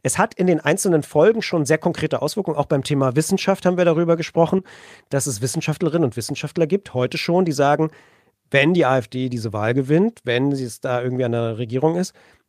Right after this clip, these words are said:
dann werde ich nicht Professorin in Halle für Familien- oder Gender-Themen oder so, weil dann ist mir klar, da habe ich irgendwie einen schweren Stand. Das heißt,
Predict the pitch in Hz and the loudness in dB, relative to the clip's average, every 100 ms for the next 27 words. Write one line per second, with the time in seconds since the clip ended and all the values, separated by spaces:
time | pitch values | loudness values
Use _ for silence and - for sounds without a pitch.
0 | - 117 135 143 135 143 156 208 - 208 | -6 -2 2 4 4 4 4 2 2 0
1 | 175 160 151 131 127 117 107 120 120 110 | 2 2 0 0 0 -2 -2 0 0 -2
2 | 127 120 113 113 107 _ _ _ - 120 | -4 -2 0 -2 -4 _ _ _ 0 0
3 | 120 120 120 117 120 113 117 110 110 110 | 4 4 4 4 2 0 0 2 0 0
4 | 117 120 117 - 117 113 117 113 113 117 | 0 2 0 0 -2 0 0 0 -2 -2
5 | 110 113 120 123 135 - 139 - 135 139 | 0 0 2 2 0 0 0 2 2 4
6 | 143 139 147 190 156 151 147 151 147 - | 4 0 -2 -2 -2 0 0 0 0 -2
7 | 147 143 151 151 - 196 160 - 156 156 | -10 -2 2 2 4 2 2 0 -2 -2